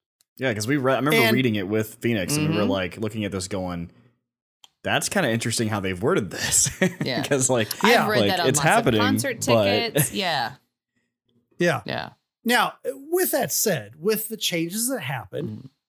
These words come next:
Speaker 2: I think it's perfectly reasonable for them to refund tickets for those that didn't go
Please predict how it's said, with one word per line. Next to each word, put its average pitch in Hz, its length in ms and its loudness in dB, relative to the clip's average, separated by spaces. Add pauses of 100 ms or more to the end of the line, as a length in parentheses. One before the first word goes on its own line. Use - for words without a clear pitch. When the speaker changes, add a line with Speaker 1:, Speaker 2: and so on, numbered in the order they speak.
Speaker 2:
I 269 380 2
think 196 320 -4
it's 139 220 -6 (100)
perfectly 240 680 -2
reasonable 139 760 -8 (300)
for 151 360 -2
them 143 320 -8
to 117 300 -12
refund 160 880 -4 (960)
tickets 208 320 -2
for - 200 -6
those 156 320 -2
that 139 120 -8
didn't 135 240 -10
go 113 140 -10